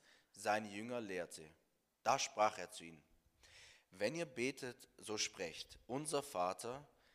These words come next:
der du bist im Himmel, geheiligt werde dein Name, dein Reich komme,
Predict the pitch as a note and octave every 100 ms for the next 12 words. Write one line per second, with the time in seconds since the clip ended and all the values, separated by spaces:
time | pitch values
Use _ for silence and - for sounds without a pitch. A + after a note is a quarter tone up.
0 | _ _ G#2+ A#2 G#2 A2+ A2 - A2+ G#2
1 | F#2 D#2 D#2 _ _ _ _ _ _ _
2 | _ G2 F2 G2+ A#2+ C#3 - A2+ A2+ A#2
3 | G#2+ G2 G#2 G2 F2 D#2+ D2+ - _ _
4 | _ _ - F#2 A#2+ C3 A#2+ A#2+ - G#2+
5 | G#2+ A#2+